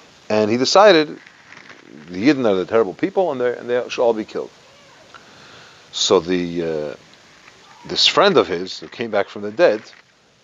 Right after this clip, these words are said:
dressed up in this fancy clothing, came in a fancy wagon, went to him.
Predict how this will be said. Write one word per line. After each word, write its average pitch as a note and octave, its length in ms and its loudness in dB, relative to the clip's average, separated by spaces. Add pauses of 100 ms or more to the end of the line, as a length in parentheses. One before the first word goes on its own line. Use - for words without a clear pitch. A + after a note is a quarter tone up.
(220)
dressed B2+ 320 0
up A2+ 120 4
in G2 60 -12
this F2 140 -10
fancy G#2+ 300 -4
clothing, A2 420 -4
came A2+ 160 -4
in G2+ 60 -6
a F2+ 40 -8
fancy F#2 300 -8
wagon, A#2+ 460 0 (1400)
went A#2 220 4
to G2 80 -6
him. E2+ 180 -12